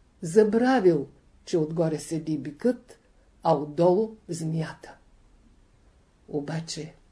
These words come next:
забравянето още не разрешава въпросите. Така и хората понякога близват малко медец от щастието,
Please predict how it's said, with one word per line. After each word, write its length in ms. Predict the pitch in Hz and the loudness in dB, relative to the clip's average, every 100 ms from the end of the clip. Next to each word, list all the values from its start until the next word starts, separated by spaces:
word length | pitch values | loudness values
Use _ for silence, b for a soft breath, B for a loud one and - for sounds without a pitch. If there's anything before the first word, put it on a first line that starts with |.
| _ _ _ | _ _ _
забравянето 1080 | 175 165 170 156 156 170 185 226 202 - 151 - _ _ b b b b b b - | -12 -6 -6 -4 -4 -2 0 2 2 -2 -12 -16 _ _ b b b b b b -6
още 400 | 175 175 - 233 | -4 -4 0 4
не 180 | 202 196 | 6 6
разрешава 720 | 170 165 160 - 170 170 208 | 4 2 -4 -6 -4 0 0
въпросите. 800 | 208 214 180 156 - 160 - 160 _ _ _ _ _ _ _ _ _ _ _ b b b b b | 0 -2 -4 -8 -10 -16 -18 -20 _ _ _ _ _ _ _ _ _ _ _ b b b b b
Така 280 | 226 208 285 | 0 2 4
и 120 | 285 | 4
хората 600 | 247 - 214 185 170 170 | 2 4 6 6 2 -2
понякога 760 | 165 170 170 170 - 165 175 170 b b b b b - | 0 0 0 0 -2 -2 -2 -4 b b b b b 0
близват 540 | 262 294 190 165 170 | 6 6 6 0 0
малко 400 | 180 165 165 170 | 2 2 0 2
медец 420 | 185 185 196 196 | 2 2 0 0
от 120 | 202 - | -2 -4
щастието, 840 | - 190 190 - 196 180 185 | -6 -4 -4 -4 -4 -2 -4